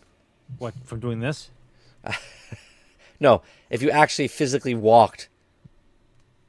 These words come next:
Speaker 2: if you were in the Witcher three world and walking around, that's, that's what it would be. I think that's, I think that's fucking hilarious.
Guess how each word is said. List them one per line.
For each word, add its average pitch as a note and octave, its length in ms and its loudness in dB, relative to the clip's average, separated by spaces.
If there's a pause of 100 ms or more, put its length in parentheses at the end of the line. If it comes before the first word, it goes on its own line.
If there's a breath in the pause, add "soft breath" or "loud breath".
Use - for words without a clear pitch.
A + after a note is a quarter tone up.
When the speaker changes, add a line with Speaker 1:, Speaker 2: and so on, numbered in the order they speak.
(120)
Speaker 2:
if A2 140 -10
you D3 80 -2
were D3+ 100 4
in C#3 200 2
the C3 80 2
Witcher C3 280 -2
three - 180 -10
world A2+ 300 2
and G2 80 -4
walking G2+ 320 -4
around, F#2 460 -4
that's, G2 240 -4
that's - 260 -6
what G2+ 80 -8
it F#2 80 -6
would F2+ 140 -10
be. F2 240 -10 (1500)
I G#2 120 -6
think G#2+ 100 -8
that's, F#2+ 200 -6 (520)
I - 40 -18
think G#2+ 100 -8
that's F#2+ 100 -4
fucking F#2+ 260 -8
hilarious. E2+ 520 -6